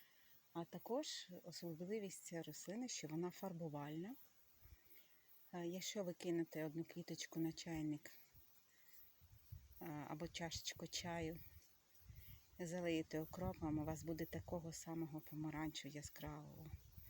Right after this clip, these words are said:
напій, настій.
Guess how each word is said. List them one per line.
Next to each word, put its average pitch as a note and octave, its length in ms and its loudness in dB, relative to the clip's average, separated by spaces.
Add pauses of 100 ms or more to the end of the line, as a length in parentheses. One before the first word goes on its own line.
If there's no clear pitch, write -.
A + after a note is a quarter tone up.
(1000)
напій, F3 600 4 (720)
настій. E3+ 640 0